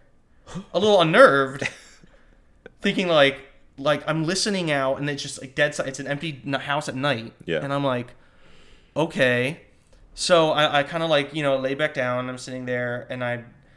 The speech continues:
Speaker 1: eventually, like, uh, you know, some more time passes, and I'm just like, "I guess it was, like,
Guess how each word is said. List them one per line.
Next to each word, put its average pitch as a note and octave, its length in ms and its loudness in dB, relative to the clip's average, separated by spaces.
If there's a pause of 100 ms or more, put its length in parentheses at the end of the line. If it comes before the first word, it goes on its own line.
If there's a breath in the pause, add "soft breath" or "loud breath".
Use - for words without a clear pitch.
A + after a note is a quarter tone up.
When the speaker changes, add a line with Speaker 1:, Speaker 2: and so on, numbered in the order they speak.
(280 soft breath)
Speaker 1:
eventually, E3 680 0
like, C3 220 -2
uh, D#3 160 -6
you D#3 140 -8
know, C#3+ 60 -2
some D3 180 -8
more E3+ 140 -4
time F3 180 -10
passes, C#3+ 460 -10
and B2 80 -8
I'm A#2+ 80 -10
just B2 180 -14
like, A#2 300 -12 (400)
"I B2+ 60 -12
guess C3 280 -4
it C#3 80 -12
was, C3 220 -12
like, B2+ 240 -4